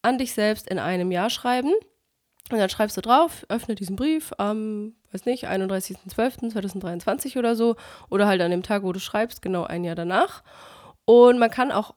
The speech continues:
ähm, online auf manchen Seiten, ich weiß grad nicht, wie die heißen, muss mal googeln, irgendwie Brief an sich selbst in der Zukunft schreiben,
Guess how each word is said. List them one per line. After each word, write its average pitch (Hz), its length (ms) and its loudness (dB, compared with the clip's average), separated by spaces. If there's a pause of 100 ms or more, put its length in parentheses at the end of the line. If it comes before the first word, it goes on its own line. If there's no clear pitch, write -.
(100)
ähm, 190 720 -2 (100)
online 202 800 -4
auf 196 280 -6
manchen 190 300 -4
Seiten, 190 540 -6
ich - 140 -16 (360)
weiß 202 100 -12
grad 202 140 -8
nicht, 196 140 -10
wie 190 40 -6
die 190 120 -4
heißen, 240 340 -2
muss 208 220 -6
mal 185 120 -4
googeln, 233 280 -2
irgendwie 180 240 -4
Brief 220 500 -8
an 185 460 -4
sich 185 160 -10
selbst 202 280 -2
in 180 60 -4
der 180 100 -4
Zukunft 240 380 -8
schreiben, 220 300 -2